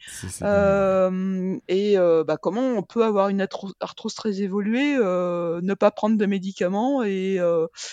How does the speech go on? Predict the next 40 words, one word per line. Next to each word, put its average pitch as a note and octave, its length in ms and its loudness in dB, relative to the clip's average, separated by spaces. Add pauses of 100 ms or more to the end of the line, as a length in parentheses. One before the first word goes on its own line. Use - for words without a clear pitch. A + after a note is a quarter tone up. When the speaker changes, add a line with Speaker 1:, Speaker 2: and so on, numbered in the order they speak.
(240)
Speaker 2:
et, F#3+ 260 -2
euh, F3 320 -2
et G#3 80 -2
s'entraîner G#3+ 560 -2
à G3 160 2
haut G#3 140 2
niveau. G#3 400 0
Et, F3 100 -8 (100)
et F3+ 120 -6
c'est, G#3 280 -4
euh, E3+ 200 -4
cette - 220 -10
réflexion, B3 680 -4
et F#3+ 140 -4 (440)
puis - 80 -2
en - 20 -4
plus, - 240 -8
elle E3 60 -12
est - 100 -10
super F3+ 240 -8
intéressante, F3 520 -10
elle D#3+ 60 -12
est D#3+ 40 -10
assez D#3+ 200 -12
géniale, E3 400 -10
quoi. - 160 -20 (440)
Speaker 1:
Ok. G2+ 320 -8 (500)
Ah F#2+ 80 -8
ben, G#2 180 -6
avec G2 200 -8
grand A#2+ 180 -10
plaisir C3 380 -8
pour, A2 300 -6
euh, G2 680 -4
pour, G2 300 -10
pour, G2 220 -8
euh, F#2 260 -6
la F#2 100 -6
connecter, G#2 480 -8
pour G#2+ 160 -8